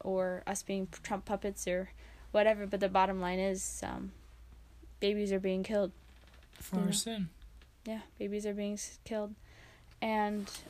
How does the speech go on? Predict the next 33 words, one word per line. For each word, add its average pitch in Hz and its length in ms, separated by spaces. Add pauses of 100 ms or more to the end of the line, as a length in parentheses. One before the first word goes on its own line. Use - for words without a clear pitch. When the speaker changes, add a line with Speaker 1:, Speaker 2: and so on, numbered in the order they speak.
(140)
Speaker 1:
um, 202 480 (720)
I 226 120
just 240 200
encourage 226 380
you 214 140
that 196 140
if 208 120
you 226 100
have 214 100
any 208 120
pro-life 202 400
movements 202 340
around 190 260
where 185 100
you're, 185 280 (280)
where 202 180
you 196 180
are, 185 320
or - 20
if 190 140
you, 190 180 (380)
um, 185 380 (640)
have 226 240
any 226 180
kind 214 240
of 190 100
chance - 480
to 196 120
participate 202 540
in 190 200
pro-life 202 580
at - 100
all, 185 300